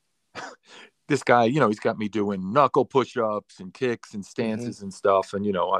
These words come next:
Speaker 1: it's killing me. And,
Speaker 2: Yeah.
Speaker 1: um, and then at one point, I guess we were getting ready to come back, and he goes, well, real ominously, like, he goes,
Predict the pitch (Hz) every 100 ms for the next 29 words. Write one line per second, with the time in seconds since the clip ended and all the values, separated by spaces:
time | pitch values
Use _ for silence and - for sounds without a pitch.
0 | - 104 - - 123 85 82 98 _ _
1 | _ _ _ _ 101 95 92 90 87 92
2 | 87 _ _ _ _ _ _ _ 107 113
3 | 117 113 147 156 127 117 104 104 117 120
4 | 104 98 101 98 101 95 - 95 92 98
5 | 95 90 - - _ - 87 98 98 90
6 | 85 - - _ _ _ _ _ 113 -
7 | 110 117 101 - 98 101 92 - 95 95
8 | 95 98 95 90